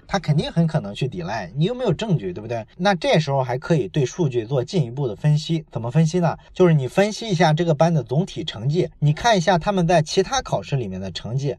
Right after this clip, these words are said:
尤其是不跟这个老师的奖惩标准去挂钩的那些考试，你对比一下，你会发现呢，如果你发现这次考试的成绩明显高了，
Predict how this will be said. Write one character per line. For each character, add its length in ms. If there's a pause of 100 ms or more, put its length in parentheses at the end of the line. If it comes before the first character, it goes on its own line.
尤 180
其 220
是 140
不 240
跟 200
这 120
个 80
老 200
师 200
的 300
奖 260
惩 200
标 240
准 300
去 160
挂 220
钩 200
的 80
那 140
些 140
考 180
试， 220 (160)
你 160
对 200
比 200
一 20
下， 180
你 120
会 100
发 160
现 220
呢， 120 (180)
如 120
果 140
你 100
发 160
现 160
这 140
次 160
考 160
试 120
的 120
成 200
绩 140
明 160
显 180
高 220
了， 140